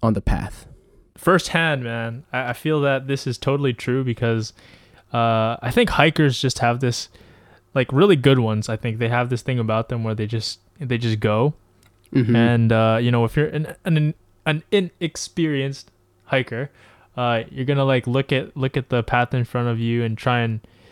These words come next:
Speaker 2: uh, see the best way to do it. But in the back of your head, you're gonna be thinking, "Okay, this, this rock I can't step on maybe 'cause it's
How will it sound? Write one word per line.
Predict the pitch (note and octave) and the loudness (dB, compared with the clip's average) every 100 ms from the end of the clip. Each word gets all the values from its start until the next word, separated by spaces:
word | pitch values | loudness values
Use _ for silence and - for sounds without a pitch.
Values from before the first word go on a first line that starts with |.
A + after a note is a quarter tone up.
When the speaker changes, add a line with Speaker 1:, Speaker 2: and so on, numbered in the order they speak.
| - _ _ - | -20 _ _ -4
Speaker 2:
uh, | A#2+ A2+ | 0 0
see | - C#3 C3 | -2 0 0
the | B2 B2 A#2 A2 | 2 2 2 0
best | A#2+ A#2 - | 0 0 0
way | C3 | 2
to | A#2 | 2
do | A#2+ A#2+ | 4 4
it. | A#2+ | 4
But | B2 B2 | 4 4
in | |
the | A#2+ | 4
back | A#2+ A#2+ | 2 2
of | A#2+ | 0
your | A#2 A2+ | 0 0
head, | A#2 A#2+ | -2 -2
you're | A#2 | -4
gonna | A#2 | -2
be | A2+ | -4
thinking, | G#2+ A2+ A2 A2 | -4 -6 -6 -6
"Okay, | G#2 A2 | -2 -2
this, | G#2+ A#2 - | 0 -2 0
this | C3 A#2 | 0 2
rock | B2+ A2+ A2+ | 2 0 0
I | |
can't | G#2+ G#2+ A#2 | -4 -6 -6
step | - A2 | -6 -4
on | A2 A2 | -2 -2
maybe | A2 G#2+ G#2+ | 0 0 0
'cause | G#2 G#2+ | -2 -4
it's | G#2+ | -6